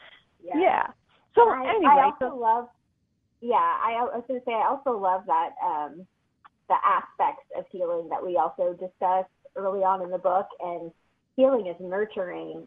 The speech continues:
Speaker 1: Like, I would say if you're gonna start anywhere, it's with that attention to self, and it's, it's almost that unapologetic devotion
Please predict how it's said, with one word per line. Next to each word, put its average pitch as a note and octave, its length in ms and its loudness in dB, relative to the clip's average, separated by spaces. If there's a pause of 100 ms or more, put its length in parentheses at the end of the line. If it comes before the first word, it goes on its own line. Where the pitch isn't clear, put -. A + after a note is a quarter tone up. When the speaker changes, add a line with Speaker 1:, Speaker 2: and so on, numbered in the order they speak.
Speaker 1:
Like, E3+ 200 -2 (120)
I G#3 120 6
would G#3+ 180 0
say G3+ 140 -2
if G3+ 100 -6
you're G3 140 -6
gonna G3 320 -4
start A3+ 340 0
anywhere, F3+ 720 0 (600)
it's G#3+ 280 0
with F#3+ 280 0 (120)
that F3+ 280 6 (640)
attention G#3+ 680 -6
to F#3+ 120 -8 (160)
self, D#3+ 340 2 (460)
and F#3 160 -4
it's, F3 180 -4 (600)
it's F#3 280 -2
almost A#3 380 0
that F#3+ 240 4 (280)
unapologetic G3 1080 0 (540)
devotion F3 800 -4